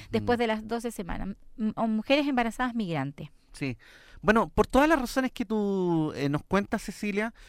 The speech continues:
Speaker 2: em, a propósito de este tema, se generan una serie de dilemas éticos que hay que abordar, eh,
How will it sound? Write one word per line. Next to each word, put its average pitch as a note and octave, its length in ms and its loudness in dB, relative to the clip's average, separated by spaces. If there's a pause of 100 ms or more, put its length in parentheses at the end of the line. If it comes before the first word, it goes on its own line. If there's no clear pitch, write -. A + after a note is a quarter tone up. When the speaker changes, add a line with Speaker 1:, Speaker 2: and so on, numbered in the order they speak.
(200)
Speaker 2:
em, D3+ 400 0
a E3 80 0
propósito G#3 460 2
de A#3 60 6
este A3+ 180 -4
tema, A3 440 2
se - 160 -2
generan F#3+ 340 -2
una F#3+ 200 -2
serie G#3 360 -2
de G3+ 80 0
dilemas F#3 340 -2
éticos C#3+ 460 -2
que - 120 -4
hay D#3+ 60 -2
que E3 140 -6
abordar, D#3 360 2
eh, D3+ 360 0